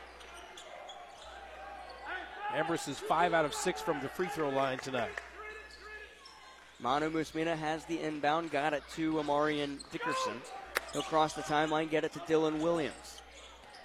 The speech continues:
Speaker 2: Williams sets up the offense, shot clock at twenty. Williams inside, forced back out. No, he hop steps into the paint, send it down low for Manu Musmina. Kick back up top for Williams. He's holding, now he'll probe in. Oh, what a play, and an up and underneath move, and a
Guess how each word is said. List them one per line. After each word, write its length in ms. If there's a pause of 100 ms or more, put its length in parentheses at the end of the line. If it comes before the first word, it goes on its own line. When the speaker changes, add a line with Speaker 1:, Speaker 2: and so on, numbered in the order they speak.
(140)
Speaker 2:
Williams 360
sets 360
up 140
the 80
offense, 440
shot 280
clock 240
at 100
twenty. 360 (840)
Williams 480 (140)
inside, 580 (480)
forced 280
back 220
out. 240
No, 160
he 80
hop 140
steps 180
into 140
the 60
paint, 180
send 140
it 40
down 180
low 120
for 100
Manu 240
Musmina. 480 (160)
Kick 160
back 160
up 140
top 180
for 120
Williams. 480 (160)
He's 180
holding, 340 (180)
now 160
he'll 140
probe 320
in. 260 (200)
Oh, 180
what 160
a 60
play, 260
and 100
an 80
up 140
and 80
underneath 400
move, 220
and 80
a 160